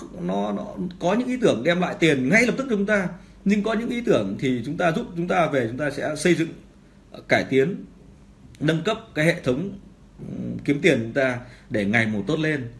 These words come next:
ngày một mạnh mẽ lên. Đấy. Thế vậy là, ừm, cái, cái hàm số cuộc đời nó rất là hay như vậy.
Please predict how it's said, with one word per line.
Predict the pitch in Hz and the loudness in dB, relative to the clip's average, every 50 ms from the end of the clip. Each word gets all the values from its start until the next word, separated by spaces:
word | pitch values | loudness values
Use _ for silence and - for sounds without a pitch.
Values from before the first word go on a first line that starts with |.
| - - - | -20 -16 -8
ngày | - 123 117 113 | -4 -2 -2 0
một | 113 113 | -2 -2
mạnh | 104 107 110 - 107 | -4 -4 -6 -4 -4
mẽ | 107 - 117 | -4 -2 0
lên. | 147 147 143 135 120 117 - - - - - - - | 0 0 0 -2 -4 -10 -14 -20 -20 -20 -20 -20 -12
Đấy. | - 98 101 104 117 127 143 - - - - - - - - | -6 -2 0 0 0 0 -2 -4 -8 -16 -20 -20 -12 -6 -4
Thế | 160 | -2
vậy | 165 165 120 123 | 0 0 0 0
là, | 123 117 117 107 101 - - - - - - - - - - - - - - - - - - - - | 0 -2 -2 -2 -4 -10 -14 -20 -20 -20 -20 -20 -20 -20 -20 -20 -20 -20 -20 -20 -20 -20 -20 -10 -6
ừm, | 117 117 113 110 107 107 104 101 90 98 | -4 -2 -2 -2 -2 -4 -4 -6 -6 -2
cái, | - 120 127 143 139 | 0 0 0 0 0
cái | 143 143 | 0 0
hàm | 151 139 120 101 | 0 0 -2 -2
số | - 120 135 | -2 -2 0
cuộc | 143 156 120 | 0 0 0
đời | 117 117 117 110 107 | 0 0 0 0 -2
nó | 110 | -2
rất | 120 175 175 | -4 -4 -4
là | 156 127 | -4 -2
hay | 139 135 131 127 | -2 -2 -2 -2
như | 120 117 | -4 -4
vậy. | 113 - - | -6 -6 -8